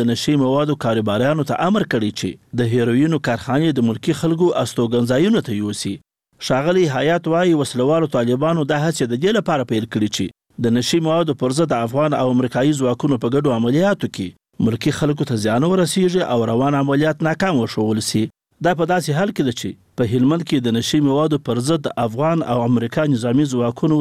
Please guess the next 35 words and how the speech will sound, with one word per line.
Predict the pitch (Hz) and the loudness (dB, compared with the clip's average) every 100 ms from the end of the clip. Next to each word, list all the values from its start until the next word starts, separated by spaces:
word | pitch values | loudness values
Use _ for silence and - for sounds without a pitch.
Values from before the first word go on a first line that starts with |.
| 123 | 0
د | 117 | 0
ګډو | 135 156 131 | 0 0 0
هوایي | 113 127 151 | 0 0 2
عملیاتو | 127 123 147 160 120 | 2 2 0 0 -2
له | 117 160 | -2 0
پیله | 156 143 | 0 0
بیا | 160 147 | -2 0
تر | 127 | 0
اوسه | 190 185 151 | 2 0 -2
پورې | 117 95 85 _ _ - | -4 -4 -10 _ _ -4
د | 113 | 0
هیروینو | 123 117 - 160 143 | 2 2 2 2 2
د | 113 - | -2 -2
تولید | 123 147 - | -2 -2 -2
پنځه | 117 120 147 | 0 2 0
ویشت | - 110 | 0 -4
کارخانې | 98 113 123 139 | -2 0 2 2
ویجاړې | 113 104 101 101 | 0 -2 -4 -2
شوي | 185 214 269 _ _ _ - - _ 123 | 0 0 -4 _ _ _ -20 -20 _ -2
او | 120 | 0
له | 117 | 0
دې | 143 156 | 0 0
درکه | 165 170 151 | 0 0 -2
وسلوالو | 123 117 120 156 160 123 | -2 -2 0 0 0 -2
طالبانو | 110 117 165 175 151 | -2 -2 -2 -2 -2
ته | 120 | -2
اتیا | 120 - 160 185 | -4 0 0 2
میلیونه | 156 156 117 104 | 2 2 0 -2
ډالر | 113 139 139 139 | -2 0 0 0
زیان | 151 151 156 | 0 0 0
اوښتی | 196 175 - 101 | 0 -2 -4 -6
دی. | 98 - _ _ _ - | -6 -10 _ _ _ -4
په | 117 | 0
دې | 131 | 2
اړه | 147 | 2